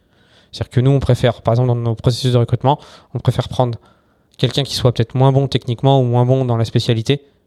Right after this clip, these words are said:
mais qui est une bonne personne, qu'on fera monter en compétences. Et en fait, tu vas chez Le Bon Coin, tu croiseras, tu vois, parfois dans les entreprises, tu vois des gens et tu te dis, lui, il a pas l'air sympathique.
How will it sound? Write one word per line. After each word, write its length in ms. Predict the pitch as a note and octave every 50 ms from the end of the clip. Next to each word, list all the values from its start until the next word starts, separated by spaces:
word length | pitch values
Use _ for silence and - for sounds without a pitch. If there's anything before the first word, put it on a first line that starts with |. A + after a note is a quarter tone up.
| _ _ -
mais 80 | - A2+
qui 100 | - -
est 40 | B2
une 60 | A#2+
bonne 160 | B2 B2+ B2
personne, 420 | - B2 - - - C3+ D#3+ E3 D#3 _ _ _ _ _ -
qu'on 100 | - A#2
fera 160 | - - B2
monter 200 | A#2+ A#2+ - C3+
en 60 | B2+
compétences. 560 | - B2+ A#2+ B2 - A2 G2+ - - - - _ _ _ _ _ _ _ _ _ _ _ - _ _ _ -
Et 80 | -
en 40 | G#2+
fait, 200 | - - C3+ -
tu 340 | - - - - - - -
vas 160 | - - C3+
chez 140 | C#3 - C#3+
Le 60 | C3
Bon 140 | B2+ B2 A#2+
Coin, 200 | - C3+ D3 - _ _ _ _ _ _ _ _ _ _ _ _ _ _ _ _ _ _ _ _
tu 120 | - -
croiseras, 520 | - - - B2+ A#2+ A#2 A#2 B2 C3+ D3+ - _ _ _ _ _ _ _ _ _ _ _ _ -
tu 60 | -
vois, 120 | C#3+ C#3 C3+
parfois 260 | - B2+ - D3 C#3
dans 60 | C3+
les 80 | B2+ A#2
entreprises, 340 | A2 G#2 - - D3 D#3
tu 120 | - - A#2+
vois 120 | A2+ A#2
des 120 | A2+ A2+ G#2+
gens 280 | G2+ C3+ D#3+ E3 E3+ G3
et 60 | C#3
tu 140 | B2+ - B2+
te 60 | A#2
dis, 140 | A#2 A#2+ A#2
lui, 340 | A#2 C3 D3 D#3+ D#3+ D#3 _ _ _ _ _ _ _ _ _ _
il 80 | - -
a 60 | -
pas 140 | - - C3
l'air 120 | B2+ A#2+
sympathique. 520 | - - B2+ - A#2+ - - - - -